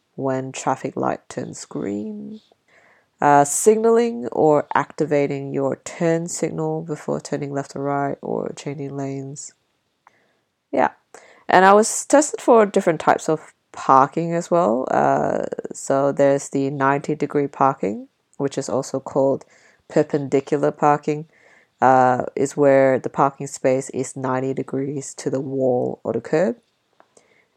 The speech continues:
Angled parking is when the parking space is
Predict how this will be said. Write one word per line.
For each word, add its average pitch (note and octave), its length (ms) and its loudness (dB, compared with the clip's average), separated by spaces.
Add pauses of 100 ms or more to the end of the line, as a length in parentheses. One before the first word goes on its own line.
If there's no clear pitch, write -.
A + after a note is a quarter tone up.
(160)
Angled E3 440 0
parking B3 540 2 (1000)
is D#3+ 200 0
when D3 160 2
the D3 80 2
parking D3+ 380 2
space - 420 -2
is - 180 -8